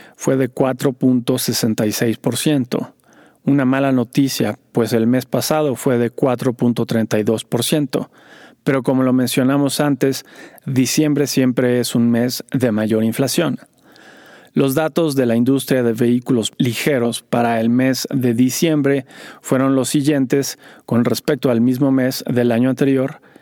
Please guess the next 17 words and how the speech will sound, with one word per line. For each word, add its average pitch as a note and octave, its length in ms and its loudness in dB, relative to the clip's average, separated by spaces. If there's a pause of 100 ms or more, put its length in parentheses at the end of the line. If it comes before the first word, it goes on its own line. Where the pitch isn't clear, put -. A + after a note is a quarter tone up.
(180)
y C3 140 2
en C3 140 2
términos C#3+ 680 0
de B2+ 200 2
unidades A#2+ 720 0
vehiculares. A2+ 840 -2 (840)
La C3+ 120 0
producción C#3+ 640 0
se - 160 -2
redujo C3+ 560 0
nueve D3 360 2
punto C#3+ 360 0
ochenta A#2 340 0
y A2 60 -2
seis A2+ 220 -2
por - 180 -2
ciento. C3 500 -2